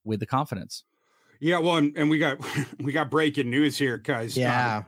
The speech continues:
Speaker 2: yeah, just right before we were gonna record, Austin Reed, the quarter-, you know, the quarterback who threw for over four thousand yards, uh, forty-two hundred passing yards for Western Kentucky, um, he had announced his transfer before, and he had left it kind of vague about if he was gonna play, but most people just assumed that he was gonna opt out.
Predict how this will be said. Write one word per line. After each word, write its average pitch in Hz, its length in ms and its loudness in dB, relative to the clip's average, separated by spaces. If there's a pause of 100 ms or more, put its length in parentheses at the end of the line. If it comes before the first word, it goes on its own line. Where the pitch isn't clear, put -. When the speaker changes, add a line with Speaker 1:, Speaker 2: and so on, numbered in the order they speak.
(120)
Speaker 2:
yeah, 139 180 0
just 151 300 -2
right 151 180 2
before 151 320 0
we 143 100 4
were 135 100 2
gonna 127 380 0
record, 131 540 -2
Austin 147 420 0
Reed, 139 220 2
the 117 80 -10
quarter-, 139 340 -2
you 135 140 -2
know, 120 80 -4
the 113 80 -12
quarterback 120 380 -4
who 120 80 -6
threw 120 180 -2
for 123 160 -2
over 104 160 -4
four 131 240 -2
thousand 113 320 0
yards, 120 420 -2
uh, 110 180 0
forty-two 123 360 0
hundred 143 200 2
passing 120 280 -4
yards 117 220 -2
for 123 300 -2
Western 135 360 -2
Kentucky, 147 540 -2 (340)
um, 135 220 0
he 170 140 2
had 185 100 4
announced 143 340 2
his 113 100 -6
transfer 156 460 -2
before, 135 560 0
and 135 300 -2 (240)
he 185 160 0
had 170 100 4
left 175 300 2
it - 120 -2
kind 185 200 0
of 139 80 -2
vague 147 260 0
about 147 220 0
if 135 80 -4
he 151 100 2
was 147 140 2
gonna 135 200 0
play, 139 340 -2
but 131 280 -2
most 147 320 0
people 151 220 -2
just 143 240 -2
assumed 143 340 2
that 120 80 -4
he 143 140 0
was 131 180 -2
gonna 127 260 -4
opt 127 300 -2
out. 135 220 0